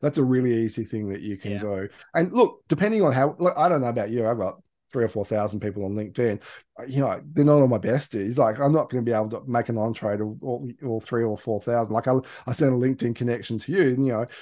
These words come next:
Speaker 1: So, you know, you could see some of the people that I, I would know, and some of them I know really, really well. And yes, I'd be able to facilitate that. But some, you know, they're just LinkedIn connections. I can't make that happen.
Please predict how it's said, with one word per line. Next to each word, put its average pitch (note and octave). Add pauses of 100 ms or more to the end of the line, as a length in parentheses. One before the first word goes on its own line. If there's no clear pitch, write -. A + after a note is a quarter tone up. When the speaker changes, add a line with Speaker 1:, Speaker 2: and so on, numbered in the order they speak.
(100)
Speaker 1:
So, C#3
you D#3
know, A#2+
you C#3+
could C3+
see D3
some C#3+
of B2+
the A#2
people C3
that - (180)
I, C3
I B2+
would B2
know, A2
and C#3+
some G3
of F#3+
them D3
I A#2+
know A#2
really, A#2+
really G#2
well. B2+
And A#2+
yes, B2+
I'd A2
be A2
able G#2+
to A2+
facilitate A#2+
that. F2+
But D3
some, G3 (340)
you F#4+
know, C#3+
they're E3+
just F#3
LinkedIn F#3
connections. A#2
I D3+
can't G#2+
make F#2
that -
happen. F#3